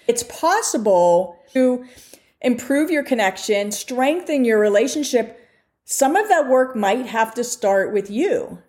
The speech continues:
right? Sometimes you have to, we, we as parents have to work on ourselves first to get to the place where we're showing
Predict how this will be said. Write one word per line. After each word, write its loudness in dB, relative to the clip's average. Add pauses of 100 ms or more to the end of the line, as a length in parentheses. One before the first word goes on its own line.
right? 0
Sometimes -2 (840)
you 0
have 0
to, 2
we, -6
we 0
as 0
parents 0
have 0
to -2
work 0
on 0
ourselves 0 (160)
first 0
to -4
get 0
to -6
the -2
place -2
where 0
we're 0
showing 0